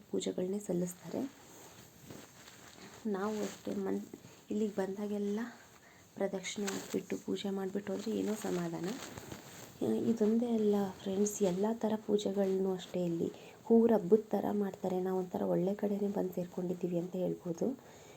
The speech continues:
ಯಾಕೆ ಅಂತಂದರೆ ನಮ್ಮೂರ ಕಡೆನೇ ನೋಡೋಂಥದ್ದು ಬೆಂಗಳೂರಲ್ಲಿ ಸಿಗೋದು ಕಷ್ಟ. ಅದ್ರಲ್ಲಿ ನಾವಿರೋ ಕಡೆ ಅಂತೂ ಊರ ಹಬ್ಬದ ಥರ ಪ್ರತಿಯೊಬ್ರನ್ನೂ ಇನ್ವೈಟ್ ಮಾಡೋದು.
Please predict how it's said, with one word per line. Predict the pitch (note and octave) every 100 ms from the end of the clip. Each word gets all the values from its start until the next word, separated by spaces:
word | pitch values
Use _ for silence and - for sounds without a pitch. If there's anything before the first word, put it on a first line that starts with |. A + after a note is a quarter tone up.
| - -
ಯಾಕೆ | G#3 G#3
ಅಂತಂದರೆ | A3 A3 A3 G#3+ A3+
ನಮ್ಮೂರ | A3+ G#3 G#3
ಕಡೆನೇ | G#3+ A3+ G#3+ A3+
ನೋಡೋಂಥದ್ದು | A3 G#3 G#3 G#3 G#3 G3+
ಬೆಂಗಳೂರಲ್ಲಿ | G3+ F#3 F#3 G#3 G#3+
ಸಿಗೋದು | - G3+ G3
ಕಷ್ಟ. | F3 F3 - G3+ A#3 - - - - - -
ಅದ್ರಲ್ಲಿ | G3+ A3
ನಾವಿರೋ | F#3+ F3+ G#3 A3 G#3+
ಕಡೆ | A3 G#3+
ಅಂತೂ | G#3+ G#3
ಊರ | A3+ G3+ G3+
ಹಬ್ಬದ | G3 G3+
ಥರ | G#3 G#3
ಪ್ರತಿಯೊಬ್ರನ್ನೂ | F#3+ F#3 - G3+ G3 F#3+ G3+ G#3
ಇನ್ವೈಟ್ | G3+ F#3+ F#3 F#3+
ಮಾಡೋದು. | F#3 F3+ F3 F3 F3+